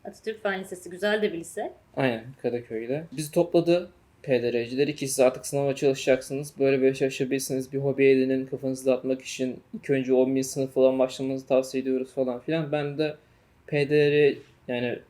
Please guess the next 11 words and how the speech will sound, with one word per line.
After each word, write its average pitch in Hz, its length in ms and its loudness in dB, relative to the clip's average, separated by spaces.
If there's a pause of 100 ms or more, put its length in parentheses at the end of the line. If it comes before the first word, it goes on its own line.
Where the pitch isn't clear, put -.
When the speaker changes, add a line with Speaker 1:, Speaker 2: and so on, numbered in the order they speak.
(880)
Speaker 2:
onun 151 220 0
dediğine 151 220 0
uydum. 160 380 2 (360)
Speaker 1:
Peki 349 240 2
sınavdan 277 560 -4
biraz 202 280 2
bahsetmek 190 480 -6
istiyorum. 190 320 -8
Sınavın 285 380 -8
nasıl 330 240 -6
geçti? 180 540 -4